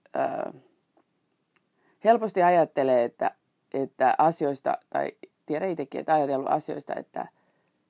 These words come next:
että, tää va-, viittaa taas eiliseen, kun mä puhuin siitä, että millä ei ole mitään väliä. Niin ajattelee sitä, että, että on hirveästi väliä sillä, mitä mä nyt teen. Että teekö mä nyt jotain niinku ihmeellisiä asioita, tai,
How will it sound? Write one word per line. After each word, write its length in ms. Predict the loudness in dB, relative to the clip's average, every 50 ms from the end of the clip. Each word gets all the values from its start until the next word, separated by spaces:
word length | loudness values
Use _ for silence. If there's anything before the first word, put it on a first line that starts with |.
| _
että, 460 | -14 -12 -6 -2 2 2 4 4 2 0 -4 -10 -18 -20 -20 -12 -2 0
tää 140 | 2 2 2
va-, 120 | 2 0 0
viittaa 240 | 0 -2 0 0
taas 180 | 0 -2 -2 -2
eiliseen, 360 | -2 -2 -2 -2 -6 -8 -8
kun 80 | -8 -10
mä 60 | -8
puhuin 220 | -4 -4 -4 -2
siitä, 180 | -2 -4 -6 -6
että 80 | -6 -4
millä 200 | -2 -2 -2 -2
ei 60 | -2
ole 60 | -4
mitään 280 | -6 -6 -6 -6 -4 -4
väliä. 380 | -6 -6 -6 -8 -12 -14 -16 _ _ _ -8
Niin 120 | -4 0
ajattelee 440 | 0 2 2 0 0 0 0 0 0
sitä, 320 | -2 -4 -4 -2 -2 -2
että, 320 | -2 -2 -4 -8 -8 -8 -8 -10 _ _ _ _ _ _ _ -16
että 160 | -6 -2 0 0
on 60 | 2
hirveästi 520 | 0 0 0 0 0 0 0 -2 -2 0 2
väliä 320 | 4 4 4 2 0 -2
sillä, 260 | -2 -2 -2 -2 -2
mitä 220 | -2 -2 -2 -2 -2
mä 120 | -2 -4
nyt 180 | -6 -6 -10 _ _ -6
teen. 540 | -4 -4 -4 -4 -8 -12 -14 -16 -18 -20 _ _ _ _ _ _ _ _ _ _ _ _ _ -6
Että 320 | -6 -2 2 2 2 2 0 -2 0
teekö 220 | 0 0 0 0 -2
mä 80 | -4
nyt 120 | -4 -2 -2
jotain 300 | -2 0 0 0 -2 -2
niinku 200 | -4 -8 -10 -10
ihmeellisiä 760 | -8 -8 -6 -6 -4 -4 -4 -2 -4 -4 -4 -2 -2 0 0
asioita, 500 | 0 -2 -4 -6 -10 -10 -10 -12 -10 -8
tai, 400 | -4 -2 -2 -2 -2 -4 -8 -10